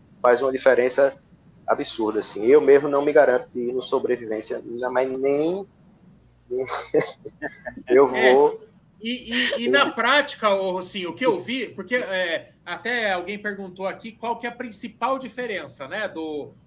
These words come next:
Speaker 2: do
Speaker 1: Uhum.
Speaker 2: solo com apoio do solo sobrevivência. O apoio,
Speaker 1: Sim.
Speaker 2: você tem,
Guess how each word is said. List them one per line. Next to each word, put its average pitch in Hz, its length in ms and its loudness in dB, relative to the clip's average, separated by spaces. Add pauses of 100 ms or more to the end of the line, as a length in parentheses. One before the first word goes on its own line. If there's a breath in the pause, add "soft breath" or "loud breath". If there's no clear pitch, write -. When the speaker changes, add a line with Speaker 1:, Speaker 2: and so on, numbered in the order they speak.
Speaker 2:
do 123 220 -8
Speaker 1:
Uhum. 117 80 -8
Speaker 2:
solo 156 800 -4 (280)
com 202 180 -6
apoio 240 520 -4
do 226 100 -14
solo 220 300 -10
sobrevivência. 208 720 -12
O 247 80 -4
apoio, 262 420 -4
Speaker 1:
Sim. 120 400 4
Speaker 2:
você - 240 -2
tem, 240 480 -6